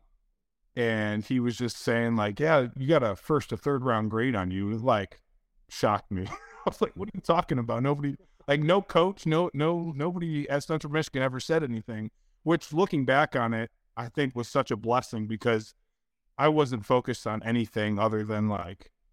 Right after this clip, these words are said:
be the best player, be the best me I can be.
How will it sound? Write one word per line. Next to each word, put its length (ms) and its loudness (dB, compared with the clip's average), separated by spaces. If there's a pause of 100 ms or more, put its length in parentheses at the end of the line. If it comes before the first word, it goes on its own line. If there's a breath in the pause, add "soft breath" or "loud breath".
(440)
be 140 2
the 100 0
best 300 2
player, 320 2
be 140 0
the 80 -2
best 260 -2
me 180 2
I 100 2
can 160 -4
be. 300 -2